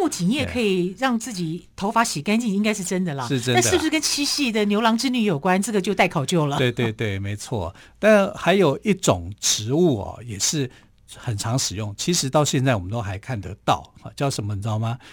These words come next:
Speaker 2: 叫无患子。
Speaker 1: 无患子？
Speaker 2: 你有听过吗？
Speaker 1: 哎，我买过无患子的东西。
Speaker 2: 哎。对。
Speaker 1: <laughs> 某某无患子啦，
Speaker 2: 对，对，对。
Speaker 1: 对，某某品牌的。
Speaker 2: 无患子就是“无”就是没有的意思嘛，
Speaker 1: 嗯，
Speaker 2: 患就是
Speaker 1: 可有可无的无啦。
Speaker 2: 对，患就是你没有，
Speaker 1: 忧患意识的患。
Speaker 2: 没有忧患，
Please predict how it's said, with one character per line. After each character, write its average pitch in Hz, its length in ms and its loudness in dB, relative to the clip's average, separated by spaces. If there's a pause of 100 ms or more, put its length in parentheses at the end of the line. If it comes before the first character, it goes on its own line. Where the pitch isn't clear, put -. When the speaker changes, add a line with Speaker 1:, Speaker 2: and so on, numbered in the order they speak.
(140)
Speaker 2:
叫 131 260 -2 (140)
无 151 300 0
患 180 340 8
子。 - 260 -6 (960)
Speaker 1:
无 285 120 2
患 - 40 6
子？ 143 60 6
Speaker 2:
你 - 0 -
有 - 0 -
听 147 180 8
过 147 140 8
吗？ 131 240 6 (580)
Speaker 1:
哎， 175 220 -4
我 175 140 -4
买 208 200 0
过 208 140 0
无 160 160 0
患 180 220 2
子 175 100 0
的 131 140 -2
东 156 180 0
西。 165 220 -2
Speaker 2:
哎。 127 240 4 (160)
对。 147 160 10
Speaker 1:
<laughs> 226 2000 -2
某 226 240 6
某 233 220 4
无 190 180 2
患 226 260 4
子 143 240 -6
啦， 127 100 -8
Speaker 2:
对， 151 140 4
对， 147 120 0
对。 139 80 2
Speaker 1:
对， 139 100 2
某 226 80 0
某 247 100 0
品 262 180 -4
牌 147 240 -6
的。 151 280 -8
Speaker 2:
无 170 180 2
患 208 240 8
子 120 220 -4
就 151 160 4
是 147 380 0
“无” 143 200 0
就 180 140 4
是 165 260 0
没 123 260 -2
有 135 120 0
的 104 140 -4
意 117 160 -4
思 - 180 -8
嘛， 101 160 -4
Speaker 1:
嗯， 180 280 -2
Speaker 2:
患 151 240 2
就 139 100 -2
是 143 60 2
Speaker 1:
可 277 120 6
有 320 160 6
可 170 260 0
无 151 160 -2
的 196 120 -2
无 156 160 -4
啦。 143 340 0
Speaker 2:
对， - 60 -20
患 170 240 2
就 156 120 -2
是 151 140 -2
你 113 160 -2
没 117 240 -2
有， 139 220 2
Speaker 1:
忧 277 180 2
患 269 240 4
意 240 100 0
识 165 140 2
的 - 0 -
患。 151 60 2
Speaker 2:
没 170 60 0
有 160 40 2
忧 139 120 2
患， 123 300 2